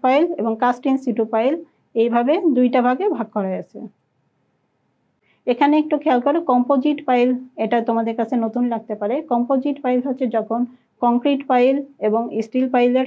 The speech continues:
সমন্বয়ে তৈরি করা হয় অথবা concrete file এবং timber পাইলের সমন্বয়ে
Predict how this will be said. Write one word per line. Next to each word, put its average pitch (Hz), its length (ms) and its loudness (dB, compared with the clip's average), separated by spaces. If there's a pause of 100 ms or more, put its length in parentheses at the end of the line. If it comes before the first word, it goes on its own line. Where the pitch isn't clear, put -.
সমন্বয়ে 240 480 0
তৈরি 214 220 2
করা 220 240 2
হয় 254 140 -4 (400)
অথবা 240 300 0 (300)
concrete 226 440 0
file 269 180 2 (120)
এবং 220 120 0 (140)
timber 277 380 2
পাইলের 254 360 2
সমন্বয়ে 233 420 0